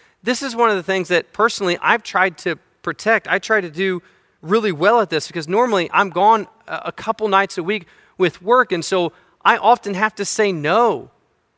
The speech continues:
to certain things to protect my family time.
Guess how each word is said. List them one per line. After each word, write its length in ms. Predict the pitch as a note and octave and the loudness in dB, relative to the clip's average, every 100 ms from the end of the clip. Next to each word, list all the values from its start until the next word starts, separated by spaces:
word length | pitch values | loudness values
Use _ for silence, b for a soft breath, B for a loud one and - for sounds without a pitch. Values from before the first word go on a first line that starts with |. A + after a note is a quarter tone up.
| - | -4
to 140 | F#3+ | -2
certain 320 | - F#3+ D#3 | 0 -4 -4
things 440 | C3+ D3 B2+ B2 - | -6 -4 -4 -8 -8
to 120 | F#3+ | -6
protect 640 | E3 F#3+ - G3 G3+ - | -4 -6 -2 -2 -2 -6
my 360 | E3+ F3 F3 E3+ b b b | 0 2 2 -2 b b b
family 440 | _ G3+ A#3 B3 D#3+ | _ 0 0 0 -2
time. 300 | D3 B2 | -6 -12